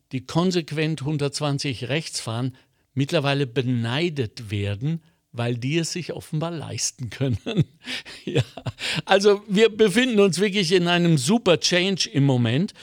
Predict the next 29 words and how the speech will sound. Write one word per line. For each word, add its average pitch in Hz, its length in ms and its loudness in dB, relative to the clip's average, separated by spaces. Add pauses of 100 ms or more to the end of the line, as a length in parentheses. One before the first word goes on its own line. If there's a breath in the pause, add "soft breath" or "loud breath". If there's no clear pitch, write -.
(280 loud breath)
und, 165 260 4
äh, 156 240 2
ich - 240 -6
finde 214 280 2
das 151 240 2
auch 160 220 0
gut, 202 260 -4
dass, 160 300 0
äh, 151 240 0 (400 loud breath)
der 160 240 2
Ö 151 100 4
G 139 200 2
B, 160 380 4
ähm, 147 560 0 (320)
aus - 260 -4
dem 143 200 4
Sie 190 600 -4
stammen, 156 580 0 (1040 loud breath)
und, 143 500 0
äh, 139 680 -2
äh, - 60 -6
und - 360 -6
natürlich 139 540 0
auch 123 160 -2
die 135 220 0
Arbeiterkammern, 127 960 0 (280 loud breath)
äh, 143 120 -2 (140)
sich - 340 0
darum 147 560 2